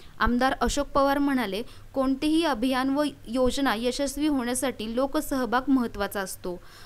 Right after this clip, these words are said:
माझे कुटुंब माझी जबाबदारी या अभियानाअंतर्गत घरोघरी तपासणी करण्यात येणार असल्यामुळे कोरोना बाधितांना वेळेत उपचार मिळवून देणे शक्य होईल. नागरिक व रुग्णांच्या अडचणी सोडवण्यासाठी शासकीय यंत्रणा अहोरात्र झटत आहे.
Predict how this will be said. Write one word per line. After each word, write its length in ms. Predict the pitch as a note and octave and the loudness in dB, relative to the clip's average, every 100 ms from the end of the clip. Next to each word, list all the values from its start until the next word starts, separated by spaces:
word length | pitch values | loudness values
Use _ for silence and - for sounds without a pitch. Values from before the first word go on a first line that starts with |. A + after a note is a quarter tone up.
| - | -4
माझे 300 | A3+ A3+ A#3+ | 0 0 0
कुटुंब 420 | C#4 C#4 C#4+ C4+ C#4+ | -2 0 2 4 4
माझी 320 | C4+ G#3+ B3 | 2 0 -4
जबाबदारी 720 | C#4 C4+ C4 A#3 C4+ A#3+ A3 | 0 0 0 -2 -2 -2 -2
या 100 | C#4 | 0
अभियानाअंतर्गत 1080 | - B3 G#3+ C#4 D4+ D4+ C4+ B3+ C#4 A3 G#3 | 0 -2 -2 0 2 2 0 0 -2 -2 -4
घरोघरी 520 | G#3 B3 C4+ C#4+ D4 | 0 4 4 4 2
तपासणी 520 | D4 B3+ A#3+ B3 C4+ | 0 -2 -2 -2 -2
करण्यात 440 | C4+ A3 A3+ A3+ B3+ | -2 -2 -4 -4 -4
येणार 260 | A3 A#3 - | -4 -2 -4
असल्यामुळे 520 | A#3+ A#3+ A#3+ C4+ A3+ A#3 - - - - - | -6 -2 0 2 0 -4 -8 -16 -16 -8 4
कोरोना 300 | C#4 C#4+ D#4+ | 6 6 6
बाधितांना 600 | C#4+ A#3+ C4 C4 C4+ D4 | 4 4 0 0 2 2
वेळेत 400 | B3 B3 C4+ - | 2 2 2 4
उपचार 400 | - - C4+ B3+ | 8 8 8 6
मिळवून 360 | C4 A#3+ A#3+ B3 | 4 2 -2 -4
देणे 480 | - G#3 B3 A#3+ | -6 0 2 2
शक्य 400 | D4 C4 - A#3+ | 0 -2 -2 2
होईल. 600 | B3 G3 F3+ F3 - - - - - - - | 6 8 6 -2 -6 -14 -18 -20 -20 -20 -6
नागरिक 480 | A#3+ A#3 A#3 D4 D4 | 2 4 4 0 0
व 60 | D#4+ | 0
रुग्णांच्या 500 | D#4 C4+ C4+ C4 D4+ | 2 2 0 2 2
अडचणी 440 | A#3+ A#3 C4+ C#4+ | 2 0 0 0
सोडवण्यासाठी 800 | C#4 C4 A#3+ B3 C4 C4+ B3 G#3 | 2 2 2 0 0 -4 -4 -6
शासकीय 600 | - A#3+ A3+ - - D4 | -2 -2 -2 -6 -2 0
यंत्रणा 420 | C#4 A3 A#3 A#3 - | 0 0 -2 -2 -2
अहोरात्र 540 | A#3 A#3 C4+ B3+ B3 | 0 2 2 2 -2
झटत 360 | B3 A#3 G3 G3 | -2 -2 -2 -6
आहे. 300 | F#3+ F#3 | -8 -8